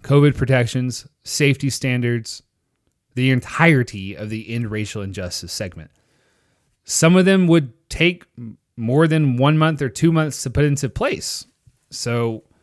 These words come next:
how does that work with, uh, an opt-out looming? Guaranteed medical expense coverage, name, image, li-, and, and likeness rights.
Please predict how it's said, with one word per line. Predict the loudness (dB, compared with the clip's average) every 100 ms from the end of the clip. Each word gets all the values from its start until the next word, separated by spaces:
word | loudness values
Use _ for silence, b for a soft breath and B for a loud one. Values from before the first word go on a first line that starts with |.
| _
how | -2 2
does | 4
that | 4 2 0
work | -2 -4 -4
with, | -6 -8 b b b b
uh, | -10 -10 -8
an | -10 -8
opt-out | -6 -6 0 0 0 -6
looming? | -8 0 2 2 -2 -8 -16 _ _ _ _ _ _ -8
Guaranteed | 0 2 2 0 0 0
medical | 2 2 2 0 -2
expense | -2 -2 -2 -2
coverage, | 0 0 2 0 -2 -12
name, | -6 -2 0
image, | 2 0 0
li-, | -2 -2
and, | -4
and | -4 -2
likeness | 0 0 -2 -4 -2
rights. | -2 -2 -4 -10